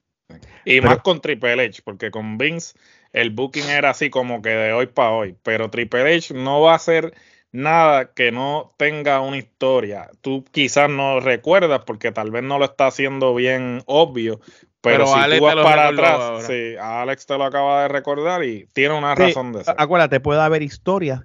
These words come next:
Speaker 2: y puede haber trasfondo. O sea que
Speaker 1: Trasfondo,
Speaker 2: y,
Speaker 1: ajá.
Speaker 2: y W W E es muy bueno con los trasfondos.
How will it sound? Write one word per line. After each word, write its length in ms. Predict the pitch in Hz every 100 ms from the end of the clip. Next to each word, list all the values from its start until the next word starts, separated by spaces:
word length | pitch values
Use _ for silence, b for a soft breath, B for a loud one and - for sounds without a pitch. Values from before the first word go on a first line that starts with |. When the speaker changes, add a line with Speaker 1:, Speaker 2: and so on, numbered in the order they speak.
| -
Speaker 2:
y 80 | 110
puede 180 | 113 120
haber 160 | 135
trasfondo. 680 | 127 110 98 98 101 90 85 -
O 60 | -
sea 140 | 117 104
que 80 |
Speaker 1:
Trasfondo, 440 | 107 110 - 123 107
Speaker 2:
y, 100 | 127
Speaker 1:
ajá. 100 | 127
Speaker 2:
y 60 | 127
W 280 | 135 147 156
W 200 | 151 151
E 40 |
es 60 | 156
muy 320 | 135 156 196
bueno 320 | 147 147 135
con 120 | 127
los 100 | 117
trasfondos. 520 | 117 110 - 92 87